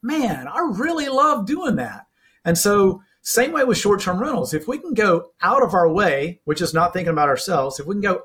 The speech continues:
out of our way and making sure that every single need is either met or exceeded,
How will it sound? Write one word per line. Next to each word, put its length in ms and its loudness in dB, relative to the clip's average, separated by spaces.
out 200 2
of 80 0
our 180 4
way 520 0
and 160 -4
making 280 -2
sure 220 2
that 260 -2
every 260 0
single 300 -2
need 340 0
is 160 -4
either 160 -4
met 480 -4
or 140 -6
exceeded, 760 -2